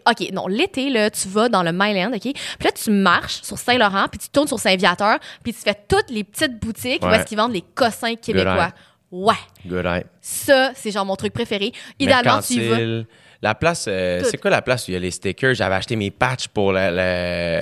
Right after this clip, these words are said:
Speaker 1: Annex Vintage ?
Speaker 2: Ah oui, c'est ça.
Speaker 1: Annex Vintage, boucle les papiers, ben les vestibules, je suis plus trop sûre si c'est encore ouvert, euh, et cetera, et cetera.
Speaker 2: Tu te pognes un bagel, tu vas te chercher un
Speaker 1: Un, un
Speaker 2: café.
Speaker 1: Olympico.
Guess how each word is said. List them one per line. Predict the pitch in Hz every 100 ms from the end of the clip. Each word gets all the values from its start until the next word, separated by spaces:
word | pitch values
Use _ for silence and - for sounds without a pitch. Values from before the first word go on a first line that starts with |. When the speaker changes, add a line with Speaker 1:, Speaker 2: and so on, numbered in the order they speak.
| -
Speaker 1:
Annex | 226 247 240
Vintage ? | 269 - 698 254 208 208 -
Speaker 2:
Ah | 117 117
oui, | 120
c'est | 120 98
ça. | - 101 104
Speaker 1:
Annex | 214 196
Vintage, | 202 208 240 277 285 220
boucle | 208 240
les | 226
papiers, | 208 180 - 262 254
ben | 220
les | 233
vestibules, | 220 220 - 226 240
je |
suis | 240
plus | -
trop | - 208
sûre | 226
si | 220
c'est | -
encore | 190 202
ouvert, | 190 247 262 254 - -
euh, | 196 185 185 185 - _ _ - 208 196 -
et | 220
cetera, | 214 190 226
et |
cetera. | 214 180 170 208
Speaker 2:
Tu | 226
te |
pognes | 226 139
un | 95
bagel, | 80 92 90 107 123 123 123 120
tu | -
vas | 92
te | -
chercher | 92 - - 95 92
un |
Speaker 1:
Un, |
un | 226
Speaker 2:
café. | 240
Speaker 1:
Olympico. | 240 226 226 233 254 254